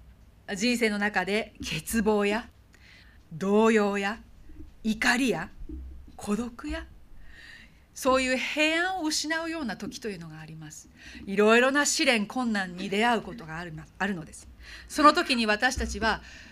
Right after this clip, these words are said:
イエス様に「座れ」と、その人生の荒野で「座れ」ともし言われたら座れますか？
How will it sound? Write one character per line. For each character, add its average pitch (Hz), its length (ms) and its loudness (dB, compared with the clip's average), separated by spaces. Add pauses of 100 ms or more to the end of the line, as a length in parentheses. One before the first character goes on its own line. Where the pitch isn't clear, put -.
(100)
イ 247 80 0
エ 294 80 4
ス 294 60 -8
様 220 180 0
に 202 180 -4
「座 302 560 0
れ」 370 180 4 (200)
と、 156 160 -12 (680)
そ - 180 -6
の 247 120 0
人 294 220 2
生 240 160 2
の 214 160 -2
荒 247 200 6
野 254 100 -2
で 254 120 -2
「座 339 420 4
れ」 370 140 6
と 226 120 2
も 220 120 2
し 220 160 -4
言 180 80 -4
わ 180 100 -4
れ 180 80 -8
た 180 140 -8
ら 156 80 -10
座 294 340 -6
れ 359 120 -6
ま 370 120 -10
す - 120 -14
か？ - 160 -18